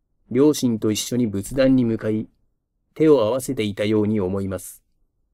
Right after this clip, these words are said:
どう？やっぱり幸せになれるの？幸せかどうかはわからないけど、大きな問題とか起きてないし、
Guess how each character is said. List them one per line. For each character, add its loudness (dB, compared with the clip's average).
ど 2
う？ -18
や -8
っ -20
ぱ -6
り -4
幸 -2
せ -4
に 2
な 0
れ 2
る -4
の？ -10
幸 -4
せ -2
か 2
ど 8
う 6
か -10
は -6
わ -6
か -10
ら -4
な 0
い -2
け -6
ど、 -4
大 4
き -4
な -2
問 2
題 -2
と -8
か -6
起 -2
き -18
て -4
な -6
い -6
し、 -10